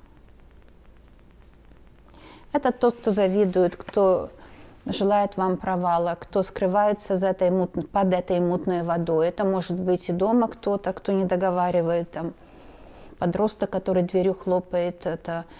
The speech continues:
ваш, э, партнёр, который сидит постоянно в интернете. Что он там делает?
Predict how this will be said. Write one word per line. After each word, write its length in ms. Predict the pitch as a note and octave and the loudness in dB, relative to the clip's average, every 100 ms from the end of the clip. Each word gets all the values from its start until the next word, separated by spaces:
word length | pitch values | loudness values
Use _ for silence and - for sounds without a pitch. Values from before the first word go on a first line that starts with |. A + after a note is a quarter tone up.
| - - | -20 -6
ваш, 420 | F3+ F3 E3 - | -2 -2 -2 -6
э, 400 | - E3+ E3+ E3 - - | -4 -4 -4 -4 -6 -4
партнёр, 480 | F3+ - G3 G#3+ A#3 | -4 -2 0 0 -2
который 380 | G3+ - G3+ G3 | -4 -2 0 0
сидит 340 | - G3 - | 0 -2 -2
постоянно 540 | F3+ - F#3+ F#3 F#3 | -10 -2 0 2 0
в 100 | F3+ | 0
интернете. 800 | F#3 F#3 F3+ F3+ F3+ - E3 F#3 - - - - - - - - - | -2 -2 -2 -2 -2 -6 -8 -8 -12 -18 -20 -20 -20 -20 -20 -20 -16
Что 240 | - G3 | -8 -2
он 160 | F#3 F#3 | 0 0
там 260 | F3+ F3+ | -2 -2
делает? 560 | E3+ F3 E3+ F3 - | 0 -2 -2 -6 -10